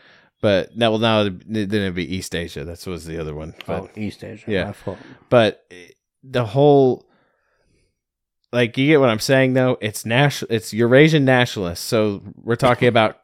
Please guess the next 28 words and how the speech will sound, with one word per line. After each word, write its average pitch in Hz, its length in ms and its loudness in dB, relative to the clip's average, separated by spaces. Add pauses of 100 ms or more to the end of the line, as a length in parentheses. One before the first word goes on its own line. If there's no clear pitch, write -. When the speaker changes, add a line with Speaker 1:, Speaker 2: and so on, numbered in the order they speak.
Speaker 1:
c-, - 160 -12
uh, 82 360 -4
peoples 135 540 -2
who 113 180 0
believe 117 580 0 (800)
in, 98 300 -6
are 101 120 -6
staunch 123 320 0
believers 113 340 -2
in 92 100 -8
national 107 380 -2
sovereignty. 95 720 -4 (120)
Speaker 2:
Right. 107 280 -6 (200)
Speaker 1:
And 110 140 -4
protecting 123 640 0
their 104 320 0
cultures 120 840 0 (520)
and 107 300 0
their 104 180 0
ways 113 300 2
of 113 140 -6
life 107 640 0
and 98 100 -10
the 101 60 -4
way 120 160 2
things 120 260 -2
are 113 80 -2
done. 92 400 -4